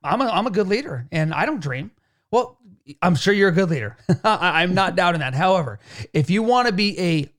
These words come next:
great leader, you have to be a dreamer. <laughs> You've gotta have big dreams. You've gotta have big goals. Think about it. Benjamin Franklin, the first American, Thomas Edison,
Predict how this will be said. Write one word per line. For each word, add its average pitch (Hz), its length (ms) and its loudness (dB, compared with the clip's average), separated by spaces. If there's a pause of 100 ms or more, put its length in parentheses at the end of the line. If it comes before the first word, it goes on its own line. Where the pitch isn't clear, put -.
great 202 640 2
leader, 131 580 -4 (280)
you 160 140 4
have 156 240 4
to 143 60 -10
be 139 120 0
a 131 40 0
dreamer. 120 460 -4 (340)
<laughs> - 480 -6
You've 277 160 -2
gotta 311 240 4
have 269 240 0
big 294 160 -2
dreams. 233 440 -2
You've 202 100 -2
gotta 247 220 4
have 226 260 0
big 214 200 0
goals. 254 440 2 (260)
Think 302 120 2
about 196 200 2
it. - 140 -14
Benjamin 277 360 4
Franklin, 285 420 0
the 156 80 -2
first 247 320 0
American, 262 600 0
Thomas 277 400 0
Edison, 190 440 0